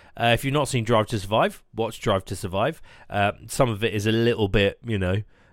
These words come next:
um, wrong, uh, which is quite funny because people are like, you know, you can physically see them downshifting,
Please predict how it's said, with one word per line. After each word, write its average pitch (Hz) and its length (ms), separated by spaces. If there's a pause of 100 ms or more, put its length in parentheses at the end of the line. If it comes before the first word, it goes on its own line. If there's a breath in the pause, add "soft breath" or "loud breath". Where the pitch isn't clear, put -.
(160 soft breath)
um, 90 720 (320)
wrong, 90 500 (320 soft breath)
uh, 87 180
which 95 200
is 92 80
quite 85 240
funny 95 480
because 90 400
people - 340
are 82 80
like, 80 240
you 87 120
know, 82 160 (300)
you 98 160
can 107 120
physically 110 440
see 120 200
them 95 180
downshifting, 95 880